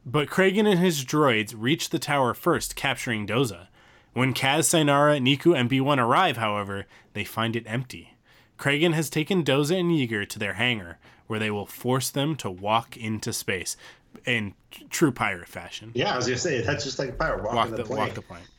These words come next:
Speaker 2: The space plank, if, if, if you will. Uh, Kaz and his friends make it to the hangar and are soon surrounded. But when Kragan orders his droids to blast them, they do not listen.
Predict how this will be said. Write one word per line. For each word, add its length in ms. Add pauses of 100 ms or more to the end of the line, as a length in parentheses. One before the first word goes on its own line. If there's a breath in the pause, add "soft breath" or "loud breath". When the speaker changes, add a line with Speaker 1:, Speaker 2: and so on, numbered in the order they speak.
(280)
Speaker 2:
The 260
space 460
plank, 480
if, 280
if, 320
if 120
you 120
will. 240 (260 loud breath)
Uh, 280
Kaz 260
and 80
his 100
friends 380
make 200
it 140
to 80
the 80
hangar 500
and 120
are 120
soon 600
surrounded. 680
But 140
when 160
Kragan 560
orders 380
his 240
droids 480
to 60
blast 520
them, 260 (680 loud breath)
they 100
do 140
not 200
listen. 400